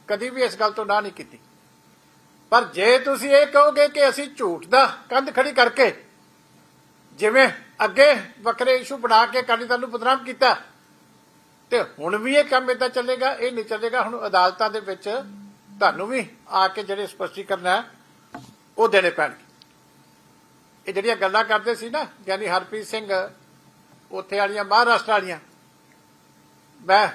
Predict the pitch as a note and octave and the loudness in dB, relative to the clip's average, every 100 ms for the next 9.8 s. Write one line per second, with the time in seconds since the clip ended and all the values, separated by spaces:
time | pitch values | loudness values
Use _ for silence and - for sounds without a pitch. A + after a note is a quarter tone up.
0 | - F#3 F3+ G#3 A#3+ A#3+ A#3+ G#3+ G#3+ A3 | -8 -14 -10 -2 -2 -2 0 0 0 -2
1 | A3+ A#3 A#3 G#3 F#3+ A#3 C4+ C#4+ F#3+ E3 | -2 -2 -6 -4 -4 -4 -6 -8 -10 0
2 | G3 A3 B3 C4 - F#3 G#3 G3+ A#3+ A#3 | 4 4 4 0 -4 -4 -2 -2 -4 -4
3 | A#3 G#3 G#3+ A#3+ C4+ D#4+ - _ _ _ | -4 -8 -8 -2 -2 -2 -10 _ _ _
4 | _ _ _ _ - G#3 A#3 A#3 D4+ D#4 | _ _ _ _ 4 6 6 2 -4 -4
5 | - C4 B3 B3 F#3 F3 - - _ _ | 0 0 2 0 0 -4 -8 -20 _ _
6 | _ _ _ _ _ _ _ _ _ _ | _ _ _ _ _ _ _ _ _ _
7 | _ _ _ _ E3+ F#3 F#3 G#3+ A3 A3+ | _ _ _ _ 0 0 0 -8 -8 -4
8 | F#3+ F#3 G#3 A#3 C4+ C4+ F#3 G3+ G#3 A3 | -2 -2 -4 -8 -6 -2 -2 -4 -10 -6
9 | F#3+ G3 F#3+ G#3+ B3+ A3+ D#3 | -4 -4 -4 -4 -6 -8 -12